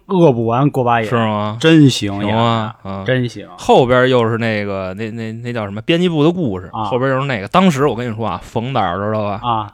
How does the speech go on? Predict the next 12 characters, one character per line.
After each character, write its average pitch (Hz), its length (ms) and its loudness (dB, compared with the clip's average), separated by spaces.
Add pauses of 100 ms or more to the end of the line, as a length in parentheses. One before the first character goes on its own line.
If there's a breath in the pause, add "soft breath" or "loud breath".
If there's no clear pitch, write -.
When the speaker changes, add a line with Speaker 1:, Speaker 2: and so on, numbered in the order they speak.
(120)
Speaker 2:
小 117 140 -4
Speaker 1:
小 123 100 2
刚。 165 320 8
Speaker 2:
小 117 140 2
刚， 170 260 2
Speaker 1:
啊。 131 420 0
Speaker 2:
<laughs> 127 40 -10
鳄 156 140 2
鱼 143 140 0
帮 160 240 4
那 143 160 0
个。 135 160 2